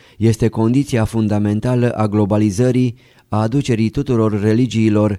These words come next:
la același numitor comun, în fond, a constituirii religiei unice a statului magic. În panteonul universal al New Age-ului panteist,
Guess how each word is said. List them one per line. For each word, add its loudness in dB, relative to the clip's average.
la -2
același -2
numitor 0
comun, 0
în 0
fond, 0
a 0
constituirii 0
religiei 2
unice 0
a -4
statului 0
magic. -4
În 0
panteonul 2
universal 0
al 0
New 2
Age-ului 2
panteist, 0